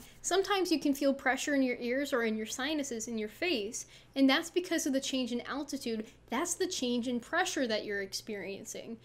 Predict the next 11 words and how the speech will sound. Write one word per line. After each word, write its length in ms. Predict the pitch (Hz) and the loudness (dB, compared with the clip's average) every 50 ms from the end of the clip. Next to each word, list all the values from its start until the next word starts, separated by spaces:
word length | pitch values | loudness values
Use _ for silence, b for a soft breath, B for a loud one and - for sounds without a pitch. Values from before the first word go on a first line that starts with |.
| B B B B - | B B B B -2
And 120 | 254 269 | -2 2
something 300 | - 330 320 320 320 311 | 4 4 4 4 4 4
that 380 | 311 294 285 254 208 190 175 - | 4 4 2 2 -2 -6 -2 2
when 220 | 254 240 254 262 | 4 6 8 8
you're 140 | 269 277 285 | 8 6 6
checking 400 | 277 - 262 254 - 311 294 302 | 4 2 0 2 2 2 2 4
the 100 | 320 311 | 4 4
weather, 300 | 294 285 285 294 302 294 | 4 4 4 2 2 0
when 180 | 285 277 269 262 | 2 2 2 2
you're 120 | 277 311 | 2 0
flying, 580 | - - 330 330 359 349 294 240 226 233 247 | -2 -2 -2 0 2 2 2 2 0 -2 -4